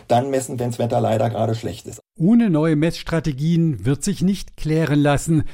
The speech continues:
Speaker 2: wie problematisch die vielen Chemikalien für die Umwelt tatsächlich sind.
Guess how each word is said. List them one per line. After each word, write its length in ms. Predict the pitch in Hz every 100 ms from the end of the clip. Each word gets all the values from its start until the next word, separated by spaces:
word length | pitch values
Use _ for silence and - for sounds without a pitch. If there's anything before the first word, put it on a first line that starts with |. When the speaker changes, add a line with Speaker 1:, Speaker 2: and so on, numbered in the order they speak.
| - -
Speaker 2:
wie 140 | 165
problematisch 880 | - 165 185 143 147 202 202 151 -
die 120 | 165
vielen 360 | - 147 147 147
Chemikalien 840 | - 160 185 - 131 127 123 139
für 160 | - 156
die 160 | 202
Umwelt 580 | - 147 123 117 113 107
tatsächlich 800 | 156 190 - - 165 - 117 -
sind. 400 | 143 113 90 -